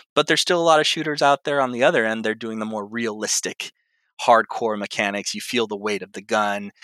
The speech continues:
uh, the bullets, how they, uh, penetrate, ho-, how spongy things are, et cetera, et cetera.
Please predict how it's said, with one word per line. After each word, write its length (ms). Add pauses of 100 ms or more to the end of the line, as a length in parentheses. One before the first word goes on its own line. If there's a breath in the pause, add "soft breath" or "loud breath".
(300 loud breath)
uh, 400
the 200
bullets, 480
how 280
they, 400 (360)
uh, 340 (120)
penetrate, 760
ho-, 260 (200)
how 200
spongy 560
things 360
are, 420
et 140
cetera, 360
et 100
cetera. 460